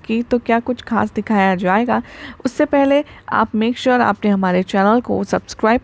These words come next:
कर लिया हो, क्योंकि यहीं पर मिलने वाली है आपको हर एक latest update। Well, अर्जुन आज रात के episode में काशवी से कहेगा कि तुम simple hairs में बहुत ज़्यादा खूबसूरत लगती हो, इसलिए तुम बाल खुले रखो,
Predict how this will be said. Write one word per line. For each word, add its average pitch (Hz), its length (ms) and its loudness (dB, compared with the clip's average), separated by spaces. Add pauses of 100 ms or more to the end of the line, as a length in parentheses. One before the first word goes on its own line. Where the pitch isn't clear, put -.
कर 254 120 2
लिया 240 240 4
हो, 269 260 0
क्योंकि 214 240 -4
यहीं 208 240 0
पर 202 160 -2
मिलने 190 300 -2
वाली 185 340 2
है 226 100 2
आपको 208 440 0
हर 226 220 2
एक 202 200 -2
latest 202 400 -2
update। 190 320 -6 (480)
Well, 277 200 4
अर्जुन 220 420 0
आज 233 260 0
रात 262 180 2
के 269 120 -2
episode 226 460 -4 (100)
में 226 100 -2
काशवी 202 360 -2
से 196 120 -6
कहेगा 214 440 -2
कि 220 120 -4
तुम 233 260 -2 (360)
simple 262 380 2
hairs 208 360 -2
में 208 140 -2
बहुत 196 220 2
ज़्यादा 196 200 2
खूबसूरत 190 560 -2
लगती 170 340 -2
हो, 214 200 0
इसलिए 196 320 -2
तुम 196 200 0
बाल 180 200 2
खुले 190 280 -2
रखो, 220 380 -2